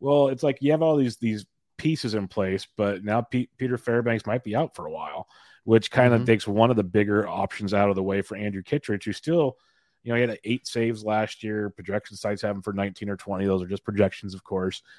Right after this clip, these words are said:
Speaker 2: Yeah.
Speaker 1: But he's going super late in drafts. Does he interest you a bit more now?
Speaker 2: Yeah, I always feel like a twinge of regret when someone takes, uh, Kittredge, 'cause he's also gonna get you some wins too.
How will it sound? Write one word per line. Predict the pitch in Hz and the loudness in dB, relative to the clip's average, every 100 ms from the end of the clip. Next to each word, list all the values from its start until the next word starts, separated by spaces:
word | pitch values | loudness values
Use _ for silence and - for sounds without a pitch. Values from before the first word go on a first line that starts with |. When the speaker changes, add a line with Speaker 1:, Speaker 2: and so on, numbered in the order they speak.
| - | -10
Speaker 2:
Yeah. | 131 120 90 | -4 0 4
Speaker 1:
But | 120 | 6
he's | 117 | 6
going | - 127 175 101 95 95 _ - | 2 4 4 2 -2 -10 _ -12
super | - - 156 120 107 | -4 4 4 6 4
late | 101 92 | 4 2
in | 95 | -4
drafts. | 95 107 104 95 - 104 | 4 6 6 2 -2 -6
Does | 101 110 | -2 -2
he | - 135 | 0 0
interest | 110 117 123 - | 0 0 -2 0
you | 120 | 0
a | 95 | 2
bit | 110 98 | 0 0
more | 101 101 87 | -2 -4 -6
now? | - - _ _ _ _ _ _ - | -12 -18 _ _ _ _ _ _ -8
Speaker 2:
Yeah, | 143 190 262 202 | 2 4 6 6
I | 135 143 175 | 6 6 8
always | 196 269 269 - | 8 8 2 -2
feel | - 214 | 0 0
like | 208 190 | 2 -2
a | 156 | -4
twinge | - - 147 160 | -6 -4 -2 -2
of | 165 | -2
regret | 127 110 120 120 113 | -2 -2 2 2 2
when | 110 98 | -6 -10
someone | - 113 104 98 | -10 -10 -10 -6
takes, | 104 92 - - | -6 -6 -12 -10
uh, | 117 - | -10 -8
Kittredge, | 101 - 90 - | -10 -8 -10 -2
'cause | 110 104 101 - - - - | 0 0 -4 -12 -20 -18 -2
he's | 175 | 6
also | 226 - | 6 8
gonna | 160 117 | 4 2
get | 120 - | -2 -8
you | |
some | - 73 71 | -10 -12 -6
wins | 135 175 87 - - | -4 -4 -6 -10 -8
too. | - 147 85 - | -2 0 0 -6